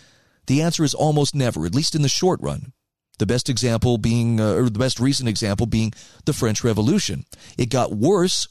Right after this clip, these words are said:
with Robespierre, a Bernie Sanders of the era, followed by Napoleon. Or take the case of the Russian Revolution. As necessary as it was to get rid of Nicholas the Second, it got worse with Lenin and then even worse with Stalin. But even in those cases, France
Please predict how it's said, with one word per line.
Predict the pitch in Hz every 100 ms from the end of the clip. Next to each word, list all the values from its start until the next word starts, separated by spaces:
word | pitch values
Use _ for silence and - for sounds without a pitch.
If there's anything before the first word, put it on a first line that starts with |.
| -
with | 135
Robespierre, | 117 143 151 - 113 95 143 - _ _ _ -
a |
Bernie | - 123 120
Sanders | - 151 139 120
of | 113
the | 110
era, | 98 113
followed | 139 170 180 131 151
by | 120 131
Napoleon. | - 208 180 82 87 - - -
Or | 104 147 -
take | - 170
the | 104
case | 113 117
of | 170
the | 170
Russian | 214 233 123
Revolution. | 101 92 87 - 57 - _ _ _ _ _ _ _ _ -
As | 110
necessary | 123 202 202 - 185 165
as | 151
it | -
was | 139 147
to |
get | 135 107
rid | 139
of | 123
Nicholas | 98 113 139 127
the | 101
Second, | - 117 143 180 - _ _ _ -
it | 117
got | 123 85
worse | 98 113 175 185
with | 175
Lenin | 151 139 165
and | 123
then | 139
even | - 156 135 110
worse | 135 214 175 185
with | 185
Stalin. | - 240 147 76 - _ _ _ _ _ - -
But | 123
even | 170 196
in | 190
those | 160 175
cases, | - 87 - 78 -
France | - 117 147